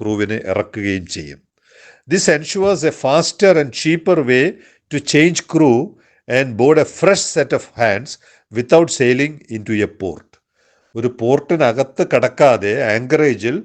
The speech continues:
കപ്പൽ ചലിച്ചുകൊണ്ടിരിക്കുമ്പോൾ തന്നെ, മൂവായിക്കൊണ്ടിരിക്കുമ്പോൾ തന്നെ ക്രൂ ചേഞ്ച് നടത്തുന്ന വിദ്യ കൊച്ച് ശ്രീലങ്ക വളരെ വിദഗ്ധമായി നടപ്പാക്കിക്കൊണ്ടിരിക്കുകയാണ്. ഇതെല്ലാം നമ്മുടെ ചുറ്റിലും നടക്കുമ്പോഴും നമുക്ക് കിട്ടിയിരിക്കുന്ന ഒരു ഒന്നാന്തരം അവസരം.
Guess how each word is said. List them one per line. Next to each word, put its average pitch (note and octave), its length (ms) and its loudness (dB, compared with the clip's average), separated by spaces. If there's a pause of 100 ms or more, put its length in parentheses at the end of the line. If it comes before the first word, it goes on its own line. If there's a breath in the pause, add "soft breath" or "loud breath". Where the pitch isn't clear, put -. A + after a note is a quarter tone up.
(340 soft breath)
കപ്പൽ D#3 240 0
ചലിച്ചുകൊണ്ടിരിക്കുമ്പോൾ C3 1080 0
തന്നെ, A#2 340 0
മൂവായിക്കൊണ്ടിരിക്കുമ്പോൾ C3+ 1160 0
തന്നെ A#2+ 160 -4
ക്രൂ A2+ 280 -4
ചേഞ്ച് C3 340 -4
നടത്തുന്ന A2+ 480 -6
വിദ്യ G#2+ 600 -4 (420 soft breath)
കൊച്ച് C#3 440 2 (500)
ശ്രീലങ്ക A#2 540 -2
വളരെ G#2+ 400 0
വിദഗ്ധമായി G#2 680 -2
നടപ്പാക്കിക്കൊണ്ടിരിക്കുകയാണ്. F2 1300 -8 (720 soft breath)
ഇതെല്ലാം G3+ 540 2
നമ്മുടെ F3 220 -2
ചുറ്റിലും D#3 400 -6
നടക്കുമ്പോഴും B2+ 800 -2
നമുക്ക് D3 520 -4
കിട്ടിയിരിക്കുന്ന B2 520 -4
ഒരു A2+ 120 -2
ഒന്നാന്തരം C3+ 720 0
അവസരം. G#2 400 -6